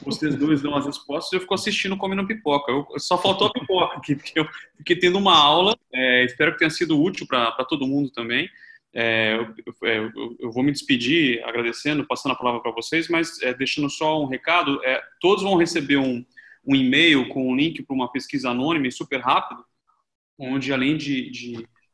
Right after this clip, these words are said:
algum feedback sobre a, a organização, et cetera, a gente sempre pede pra que vocês comentem qualquer coisa que seja útil, é, especialmente se vocês acham que tem algum tema que a gente possa voltar, né? Nós, lá do nosso escritório do Goiânia Castro, nós só fazemos tributário,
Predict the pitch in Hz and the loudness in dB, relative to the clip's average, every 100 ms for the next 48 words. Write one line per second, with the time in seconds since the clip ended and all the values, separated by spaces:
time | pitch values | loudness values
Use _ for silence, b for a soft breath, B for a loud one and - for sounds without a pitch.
0 | - 123 135 - 131 127 127 127 - 131 | -18 -8 -8 -6 -8 -2 -2 -2 -6 -8
1 | 123 123 117 110 - 117 117 120 117 - | -6 -4 -4 -4 -8 -8 -8 -8 -8 -8
2 | 131 127 143 143 156 151 - - 165 170 | -10 -8 -8 -6 -4 -4 -6 -8 -8 -6
3 | - 156 147 151 - 135 - 143 139 - | 0 0 0 -6 -8 -10 -6 -6 -6 -10
4 | _ _ - 131 139 151 131 120 131 151 | _ _ -6 -2 0 0 -2 -4 -6 -4
5 | 151 135 - - 135 123 123 180 - - | -4 -4 -8 -6 -4 -2 -2 -2 -6 -14
6 | - _ _ _ - 123 117 117 113 127 | -18 _ _ _ -8 -4 -2 0 -2 -2
7 | - 202 202 170 190 - 202 175 165 180 | -2 -2 0 0 0 -2 -4 -4 -2 0
8 | 165 165 - 160 156 165 160 151 151 143 | 2 0 0 -2 -2 0 2 2 0 0
9 | 156 156 170 170 147 127 120 - - 127 | 0 0 0 0 -2 -6 -6 -10 -10 -6
10 | 127 127 110 101 104 113 b b b - | -6 -4 -6 -6 -10 -16 b b b -4
11 | 127 165 147 139 143 135 127 127 131 135 | 0 0 0 0 2 2 -2 -6 -8 -8
12 | 123 120 123 123 131 147 - 160 175 - | -8 -6 -6 -4 -4 -4 -4 -4 -2 0
13 | 147 135 196 196 - - 143 131 131 156 | 0 0 0 -2 -6 -8 -6 -2 -2 -2